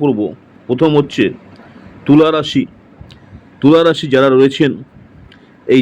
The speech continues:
যোগের ফলে তুলা রাশিদের ব্যক্তিত্ব ও আকর্ষণ অনেকাংশে বৃদ্ধি পাবে। তাদের নিজেদের মধ্যে আত্মবিশ্বাসের উত্থান হবে। কেরিয়ারে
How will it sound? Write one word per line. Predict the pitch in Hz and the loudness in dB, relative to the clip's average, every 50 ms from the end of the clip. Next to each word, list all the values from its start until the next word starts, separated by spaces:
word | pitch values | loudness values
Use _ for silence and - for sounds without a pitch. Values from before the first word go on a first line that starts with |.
| 123 120 | 2 2
যোগের | 139 135 156 160 147 - | 2 2 2 0 0 -2
ফলে | - 147 143 117 101 - - - _ _ _ _ _ _ _ _ _ _ - | -2 -2 -2 -2 -4 -6 -8 -16 _ _ _ _ _ _ _ _ _ _ -4
তুলা | 127 139 147 147 | 0 0 2 2
রাশিদের | 147 147 139 - 151 139 127 127 135 127 - - - - - - - _ _ _ _ _ _ _ - | 2 0 -2 -2 -4 -4 0 0 0 0 0 -2 -8 -20 -20 -20 -20 _ _ _ _ _ _ _ -14
ব্যক্তিত্ব | 87 87 127 139 135 - - - 170 156 147 - - 156 147 131 - - - - _ - | -4 -2 -2 -2 -2 -2 -2 -2 0 0 -2 -2 -2 0 0 0 -2 -4 -12 -20 _ -4
ও | 117 117 113 117 | -2 0 0 -2
আকর্ষণ | 117 - 156 143 - - - 147 139 127 117 - - _ _ - | -2 -2 -4 -4 -4 -4 -4 -2 -2 -2 -4 -8 -14 _ _ -4
অনেকাংশে | 113 139 143 131 131 135 135 127 - 117 101 107 | -2 -2 0 0 0 0 0 0 0 0 0 0
বৃদ্ধি | 117 110 98 135 135 135 | 0 0 0 0 2 2
পাবে। | 135 123 123 113 - - - - - - _ _ _ _ _ _ _ _ - - - - - | 2 2 0 -2 -4 -8 -16 -20 -20 -20 _ _ _ _ _ _ _ _ -20 -20 -20 -8 -4
তাদের | 127 139 147 160 143 147 | -2 0 2 2 2 2
নিজেদের | 147 160 160 156 165 160 156 156 | 2 2 2 2 0 0 0 -2
মধ্যে | 160 147 135 147 147 - - - _ _ _ _ _ _ _ _ _ _ _ _ _ _ _ | -4 -4 -4 -4 -4 -4 -4 -8 _ _ _ _ _ _ _ _ _ _ _ _ _ _ _
আত্মবিশ্বাসের | - 123 131 - - - 165 165 139 147 147 - - - 156 147 147 156 135 120 123 | -6 -6 -6 -6 -2 0 0 2 2 2 0 -2 -2 -2 -2 0 2 2 2 2 0
উত্থান | 127 - - - 151 147 135 | -4 -6 -6 -4 -2 -2 0
হবে। | 131 127 131 123 - - - - - - _ _ _ _ _ _ _ _ _ - - - - | 0 0 -2 -4 -4 -8 -16 -20 -20 -20 _ _ _ _ _ _ _ _ _ -20 -20 -10 -4
কেরিয়ারে | 131 139 147 160 165 170 165 156 160 | -2 0 2 2 2 2 2 0 0